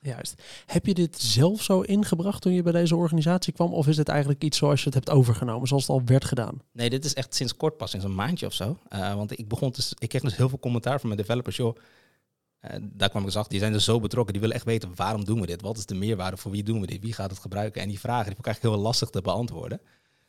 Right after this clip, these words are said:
Speaker 2: Eh, want ik wist het wel en ik had het wel in mijn hoofd zitten. Maar ik vond dat ik daar toch een soort van framework of model bij moest verzinnen, waarin het toch behapbaar werd voor hun ook om te snappen, "Oké,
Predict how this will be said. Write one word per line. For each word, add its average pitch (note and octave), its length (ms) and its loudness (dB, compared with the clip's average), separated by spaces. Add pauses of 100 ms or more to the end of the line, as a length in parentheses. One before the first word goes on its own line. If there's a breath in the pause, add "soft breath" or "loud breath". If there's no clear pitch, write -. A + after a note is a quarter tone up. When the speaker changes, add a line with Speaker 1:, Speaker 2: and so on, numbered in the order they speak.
(160)
Speaker 2:
Eh, F#2 140 -10
want G2+ 200 -4
ik D#3 120 -2
wist G#2+ 140 2
het F#2 80 -4
wel F2+ 100 -2
en G#2+ 60 0
ik B2+ 80 0
had A#2+ 100 4
het F2 80 0
wel G#2 140 2
in G2+ 60 0
mijn F#2 140 -2
hoofd B2 140 0
zitten. F2 220 -8
Maar F#2+ 80 -4
ik G#2 100 -6
vond A#2+ 120 -4
dat A2 100 -2
ik G#2 60 -4
daar G#2+ 100 2
toch A#2+ 100 -2
een A#2 60 -4
soort - 160 -2
van G2 120 -4
framework A2 460 -2
of - 60 -8
model F#2+ 340 0
bij A2+ 160 -2
moest A2+ 160 -4
verzinnen, G2+ 440 -4
waarin G2 240 -4
het F#2 120 -6
toch - 160 -8
behapbaar F#2+ 440 -4
werd F2+ 160 -4
voor F#2 140 -6
hun G2 140 -6
ook G2 140 -12
om F#2+ 100 -12
te - 60 -14
snappen, - 240 -10
"Oké, - 180 -4